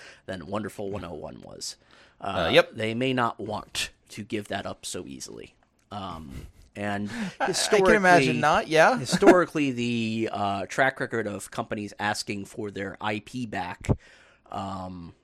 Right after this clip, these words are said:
Speaker 1: from the publishers that have acquired it or own co-development rights to it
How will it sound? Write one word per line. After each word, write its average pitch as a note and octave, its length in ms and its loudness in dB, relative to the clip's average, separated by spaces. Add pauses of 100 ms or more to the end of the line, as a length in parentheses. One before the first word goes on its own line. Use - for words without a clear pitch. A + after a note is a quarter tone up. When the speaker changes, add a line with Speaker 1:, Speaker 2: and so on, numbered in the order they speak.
(760)
Speaker 1:
from G2+ 320 -6
the F#2 80 -14
publishers G2+ 480 -8
that G2+ 100 -8
have F#2 140 -14
acquired G2+ 400 -4
it F#2+ 180 -10
or D2 380 -12 (440)
own G#2 240 -8
co-development G2+ 560 -8
rights F2 260 -10
to - 120 -10
it G2 100 -10